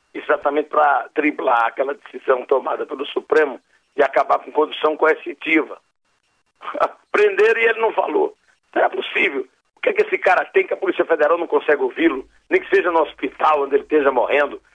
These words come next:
ou através de uma junta médica, pra saber se realmente ele tá doente ou tá fingindo. Eu quero saber, Carolina, eu não vou responder não. Eu vou colocar essa sua pergunta para, de volta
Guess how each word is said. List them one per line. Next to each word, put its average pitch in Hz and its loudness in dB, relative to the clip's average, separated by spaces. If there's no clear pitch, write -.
ou 160 4
através 151 2
de 143 -4
uma 147 0
junta 147 -2
médica, 143 -2
pra - -2
saber 147 -2
se 135 -2
realmente 139 0
ele 139 -2
tá 131 2
doente 143 0
ou 139 4
tá 143 0
fingindo. 110 -12
Eu 170 2
quero 190 2
saber, 147 4
Carolina, 170 0
eu - 0
não 190 0
vou 196 2
responder 175 0
não. 147 -2
Eu 156 2
vou - -2
colocar - 0
essa - -4
sua 156 0
pergunta 147 0
para, 143 2
de - -4
volta 156 2